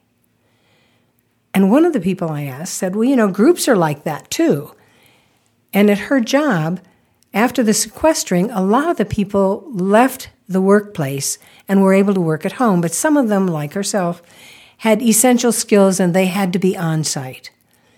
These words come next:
Well, now they knew each other, but they'd never really had to work together. And now they had to depend on each other. At first, it was exhausting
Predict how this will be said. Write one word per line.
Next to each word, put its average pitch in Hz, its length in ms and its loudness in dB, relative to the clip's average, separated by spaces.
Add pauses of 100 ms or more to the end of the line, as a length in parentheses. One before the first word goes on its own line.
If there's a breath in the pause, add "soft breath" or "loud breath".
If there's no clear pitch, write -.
(320)
Well, 196 120 2
now 214 520 2
they 185 240 0
knew 302 360 4
each 180 240 2
other, 151 260 -2
but 214 200 0
they'd 240 140 4
never 285 260 2
really 185 260 2
had 165 200 -4
to 156 80 -6
work 202 300 0
together. 143 440 -10 (800 soft breath)
And 196 140 6
now 226 180 6
they 285 120 4
had 226 200 2
to 208 80 0
depend 190 400 0
on 180 140 2
each 180 180 -2
other. 185 400 -4 (640)
At 180 160 -4
first, 294 420 4
it 220 140 0
was 208 240 0
exhausting 180 800 -4